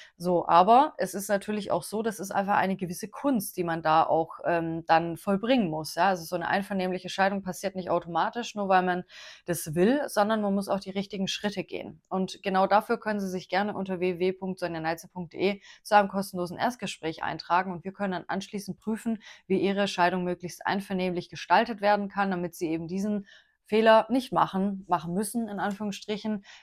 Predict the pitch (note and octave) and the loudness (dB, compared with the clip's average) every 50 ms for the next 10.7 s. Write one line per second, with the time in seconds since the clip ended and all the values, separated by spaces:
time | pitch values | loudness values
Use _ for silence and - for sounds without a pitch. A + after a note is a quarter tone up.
0 | _ _ - - F#3+ F#3 - G3 F3+ F#3+ G3+ G3+ G3 F#3 - - G3+ A3 G#3+ G#3 | _ _ 0 0 2 2 2 -2 0 0 0 0 -2 -2 0 0 0 0 2 0
1 | G3 F#3 - G#3 G#3+ G3 F#3+ F#3+ F#3+ G3 F#3+ F#3+ - - F3+ F#3 F3+ F3+ F3+ F3 | 0 0 -2 -2 0 4 6 6 6 6 4 -2 -6 -4 -2 0 2 2 0 -2
2 | F#3+ F#3+ - - G#3 G3 - - - - F#3+ F#3 F#3 - - A3 A3 G3 F3+ F#3 | -4 -8 -10 -10 -12 -12 -12 -12 -4 0 0 0 0 0 -6 -6 -2 0 2 2
3 | F#3 E3 F3 F3 F#3 F3 F#3 F3+ F#3 F3 - - F3 F3+ F3+ F3+ E3+ - - - | 2 2 2 2 4 4 4 4 2 -2 -6 -6 -6 -4 -4 -4 -4 -6 -6 -2
4 | - D#3+ E3 F3+ - - F#3 F#3+ F3+ - - F3 D#3+ - - E3+ F3+ E3 - - | 2 2 2 2 0 -2 -4 -4 -4 -6 -8 -10 -10 -6 -2 -2 -2 -2 -2 -2
5 | E3+ E3+ E3+ E3+ E3 D#3 D3+ - E3+ E3+ - - D#3+ D#3 D#3 D3+ - - E3 D#3+ | -2 -2 -2 -4 -6 -8 -8 -6 -8 -6 -6 -6 -6 -6 -6 -6 -4 -2 -2 -2
6 | D#3 - E3 D3+ - - _ - - D#3 D#3 D#3 - - D#3 D#3 D3+ D#3 D#3 D3+ | -2 -4 -10 -10 -12 -14 _ -16 -10 -8 -8 -6 -6 -6 -6 -6 -6 -8 -8 -10
7 | - F3+ E3+ D#3 E3+ D#3+ D#3 D#3 D3 D3+ - _ - - - - - - _ - | -8 -10 -10 -8 -10 -10 -8 -8 -10 -10 -12 _ -20 -20 -20 -20 -20 -6 _ 6
8 | F#3+ G3 F#3+ F3+ - - - - F#3 F3 E3+ E3+ - - F#3 E3+ F3+ F3+ F3+ E3 | 8 8 8 6 2 -6 -6 -2 0 0 0 0 -2 -4 -2 2 4 4 6 4
9 | E3 D#3 D#3+ D#3+ E3 F3 E3+ E3 D#3+ D#3+ D#3+ D#3 D#3 D#3 D#3+ D3+ D#3 D#3 - - | 4 2 4 4 4 4 4 4 2 2 2 0 0 -2 -2 -4 -6 -10 -10 -10
10 | - D#3+ - - D3 - - E3 D#3 - - D3 C#3+ D3 | -12 -12 -12 -14 -14 -8 -6 -6 -6 -6 -10 -14 -14 -16